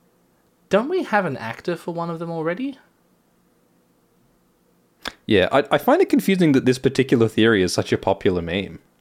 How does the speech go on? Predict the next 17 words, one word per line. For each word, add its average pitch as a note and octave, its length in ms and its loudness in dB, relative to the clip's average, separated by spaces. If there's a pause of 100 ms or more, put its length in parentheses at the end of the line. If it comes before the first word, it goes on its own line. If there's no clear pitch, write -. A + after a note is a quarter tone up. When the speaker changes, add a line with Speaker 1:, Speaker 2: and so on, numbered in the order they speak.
Speaker 2:
I A2+ 80 0
don't E3 120 4
really D#3+ 160 6
know A#2+ 140 6
why. - 400 0 (1000)
I, D3+ 120 2
I D#3 80 4
mean, D#3 120 2
I D3+ 80 4
think B3 180 2
part D#3+ 160 2
of C#3+ 60 4
it B2 80 2
is A#2+ 120 4
it, C3 260 2
it, C3 300 -2
'cause - 240 -2